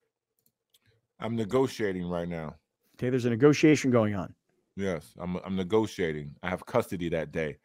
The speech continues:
Speaker 1: So I'm negotiating. I'm in the midst of it right now.
Speaker 2: Okay.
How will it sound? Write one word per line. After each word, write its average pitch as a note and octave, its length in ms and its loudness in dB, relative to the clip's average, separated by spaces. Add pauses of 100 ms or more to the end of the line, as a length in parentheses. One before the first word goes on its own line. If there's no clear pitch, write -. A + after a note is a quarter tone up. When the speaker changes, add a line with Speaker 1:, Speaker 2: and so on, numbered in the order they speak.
(420)
Speaker 1:
So G2 100 -10
I'm F#2 80 -2
negotiating. E2 800 -2 (260)
I'm F2 120 -4
in F2+ 80 0
the F2+ 80 0
midst F#2+ 300 0
of E2+ 160 0
it E2+ 40 0
right E2+ 240 2
now. D#2+ 280 -4 (300)
Speaker 2:
Okay. C3+ 220 4